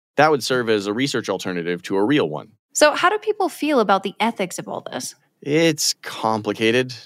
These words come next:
Speaker 1: For many years, there was a fourteen-day rule on growing human embryos in a lab. But last year, the International Society for Stem Cell Research recommended relaxing the rule under limited circumstances.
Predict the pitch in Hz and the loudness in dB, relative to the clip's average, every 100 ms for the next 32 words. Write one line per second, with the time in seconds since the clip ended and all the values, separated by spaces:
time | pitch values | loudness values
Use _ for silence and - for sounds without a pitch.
0 | _ _ - 139 143 180 147 120 113 110 | _ _ 2 4 4 2 0 2 0 0
1 | 120 120 110 107 - - 180 180 - 151 | -2 -2 0 -2 -4 -2 -2 -2 -2 0
2 | 135 120 120 113 101 123 98 85 - - | 2 2 2 2 2 4 4 2 -2 -20
3 | _ - 104 98 131 131 107 156 147 123 | _ 0 0 4 4 4 -2 -2 0 0
4 | 123 127 104 95 95 101 90 104 107 64 | 0 0 2 2 0 -4 -2 0 0 -2
5 | _ _ _ _ _ _ 110 110 - 113 | _ _ _ _ _ _ 4 4 4 2
6 | 156 180 107 92 98 110 104 104 120 123 | 2 2 -6 -6 -6 -8 -8 -4 -2 -2
7 | 123 117 107 - 98 117 110 101 - 90 | -4 -6 -8 -6 -4 0 -2 -2 -8 -8
8 | - 147 151 101 92 87 87 95 92 - | -2 -2 0 -2 -2 -4 -6 -6 -8 -4
9 | 120 151 151 139 113 110 95 92 117 147 | -4 -2 -4 -4 -4 -2 -2 0 -2 -4
10 | - 101 90 82 85 80 85 101 113 110 | -4 -4 -4 -6 -6 -4 -6 -4 0 0
11 | 107 127 139 107 - 123 90 87 82 76 | 2 2 2 2 0 -2 -2 -6 -8 -8
12 | - - | -10 -12